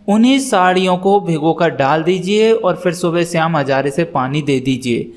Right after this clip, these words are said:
तो यदि ऐसा कर दोगे तो भी आपको तीन से चार दिन लगेंगे जर्मिनेशन काफ़ी अच्छा होने में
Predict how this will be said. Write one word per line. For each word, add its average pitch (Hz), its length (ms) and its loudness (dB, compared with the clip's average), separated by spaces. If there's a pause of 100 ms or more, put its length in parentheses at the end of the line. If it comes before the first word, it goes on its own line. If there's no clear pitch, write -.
(320)
तो 185 100 2
यदि 170 320 2
ऐसा 220 280 2
कर 190 200 2
दोगे 190 380 2
तो 190 200 0
भी 202 140 2
आपको 180 300 0
तीन 185 300 -6
से 202 120 -2
चार 165 280 0
दिन 170 180 0
लगेंगे 160 380 -2
जर्मिनेशन 156 640 -2
काफ़ी 151 300 -2
अच्छा 147 240 -2
होने 139 280 -2
में 170 400 -2